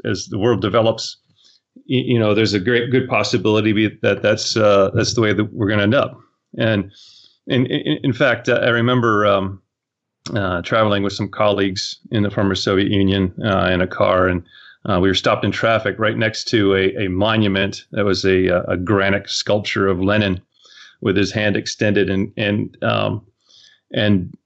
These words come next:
the engraving said, uh, uh, "The, uh, triumph of communism is inevitable." And, uh, all my colleagues were kind of laughing at that because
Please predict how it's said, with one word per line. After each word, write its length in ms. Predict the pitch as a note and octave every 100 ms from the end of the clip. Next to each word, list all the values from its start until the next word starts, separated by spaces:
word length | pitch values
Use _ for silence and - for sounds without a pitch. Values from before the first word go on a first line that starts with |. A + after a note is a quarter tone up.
| -
the 160 | - A2+
engraving 580 | G#2 G#2+ A#2 A2 G#2 F#2
said, 480 | - G#2+ G2 F#2+ A2+
uh, 340 | G2+ F#2 F#2 F#2 _ _ _ - -
uh, 300 | G#2 A2 F#2+ -
"The, 500 | G#2 A2 G#2 G2 G2
uh, 160 | G2 G2+
triumph 540 | - D3 D3+ C#3 -
of 260 | A#2 G2+ -
communism 800 | - C#3 A#2+ A#2+ G#2 G#2+ G2 G2 - _
is 180 | - A2+
inevitable." 680 | A2+ B2 A2 G2 G2 G2 - _ _ _ _ _ -
And, 440 | A2+ G#2 G2 F#2+
uh, 180 | A2 G2+
all 120 | A2+
my 120 | A2
colleagues 420 | G#2 C3 A#2+ A2 A2+
were 60 |
kind 220 | G#2 A#2
of 100 | G#2
laughing 420 | G2+ A2+ A#2 A#2+ G#2+
at 140 | G#2
that 240 | A2 G#2 A2
because 600 | A2+ A2+ G#2+ G2 -